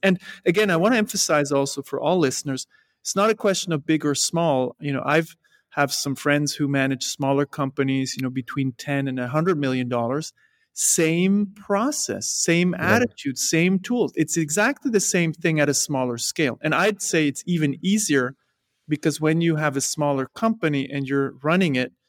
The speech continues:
Speaker 1: you can make things move much faster. So when people say, "Yeah, it's big company stuff," I'd say, "You have no idea how hard it is to <laughs> transform a big
Speaker 2: Exactly.
Speaker 1: company." In
Speaker 2: Exactly.
Speaker 1: small companies, you can do it very quickly, right? So things change.
Speaker 2: So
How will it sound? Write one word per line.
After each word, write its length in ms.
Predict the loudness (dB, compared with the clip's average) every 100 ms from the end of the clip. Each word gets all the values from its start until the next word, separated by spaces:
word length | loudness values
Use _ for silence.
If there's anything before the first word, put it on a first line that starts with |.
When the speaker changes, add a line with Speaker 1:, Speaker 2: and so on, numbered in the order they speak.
| _ _ _
Speaker 1:
you 100 | -2
can 200 | 2 2
make 200 | 2 0
things 460 | -4 -4 -2 -6 -4
move 340 | 0 0 0 -2
much 260 | -2 -2
faster. 520 | 0 0 0 -4 -6
So 180 | -2 0
when 240 | 2 2 0
people 300 | -2 0 0
say, 160 | 2
"Yeah, 240 | 2 2 2
it's 140 | -2
big 180 | -2 -2
company 380 | -2 -2 -2 -2
stuff," 380 | -2 -2 -2 -4 -20 _ -4
I'd 160 | -2 0
say, 160 | 0
"You 320 | 0 0 2
have 220 | 2 0 0
no 220 | 2 2
idea 320 | 2 2 0
how 180 | 0 0
hard 240 | 2 2
it 100 | 2
is 200 | 2 -2 -2
to 100 | -2
<laughs> 100 | 0
transform 460 | 2 2 2 2
a 60 | 2
big 100 | 4
Speaker 2:
Exactly. 300 | 4 4 4
Speaker 1:
company." 280 | 2 0 -2 -12 -20 _ -2
In 120 | 2
Speaker 2:
Exactly. 440 | 4 4 0 -2
Speaker 1:
small 80 | -4
companies, 300 | -2 -2 -4
you 60 | -6
can 200 | -6 -2
do 100 | -2
it 80 | -2
very 220 | -4 -4
quickly, 400 | -8 -10 -10 -16
right? 220 | -14 -14 _
So 260 | -20 -16 -16 -18 _ _ _ 2
things 240 | 2 4
change. 160 | 2 4
Speaker 2:
So 240 | 4 0